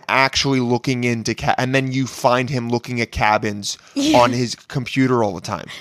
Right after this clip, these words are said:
Speaker 1: Okay?
Speaker 2: That's worse than porn.
Speaker 1: Is that, yeah, it is. Yeah, at least the porn, you're like, "Okay, yeah, this is what people do.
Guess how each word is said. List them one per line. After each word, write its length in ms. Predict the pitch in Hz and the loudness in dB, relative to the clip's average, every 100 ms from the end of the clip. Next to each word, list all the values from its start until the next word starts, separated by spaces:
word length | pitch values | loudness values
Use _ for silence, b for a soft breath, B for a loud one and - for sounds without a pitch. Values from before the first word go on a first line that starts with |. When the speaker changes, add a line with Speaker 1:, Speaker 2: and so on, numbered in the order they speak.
| - | -4
Speaker 1:
Okay? 140 | 120 | 2
Speaker 2:
That's 140 | 113 240 | 2 2
worse 200 | 240 - | 0 -2
than 180 | 208 208 | -4 -2
porn. 400 | 202 180 95 - | -4 -4 -6 -4
Speaker 1:
Is 180 | 143 139 | -2 -2
that, 140 | 180 | -2
yeah, 140 | 170 202 - | 0 0 2
it 160 | 180 | 4
is. 400 | 233 302 147 - - | 6 4 4 -2 0
Yeah, 160 | 135 | 0
at 60 | 135 | 2
least 220 | 190 - | 2 0
the 60 | 175 | -2
porn, 320 | 180 214 185 | 2 4 4
you're 100 | 147 | 2
like, 120 | 139 | 2
"Okay, 240 | 143 135 | 2 2
yeah, 180 | 113 104 | 4 2
this 140 | 95 123 | 0 -4
is 60 | |
what 140 | 117 - | -4 -4
people 220 | 117 113 | -4 -2
do. 400 | 113 110 107 | 2 2 2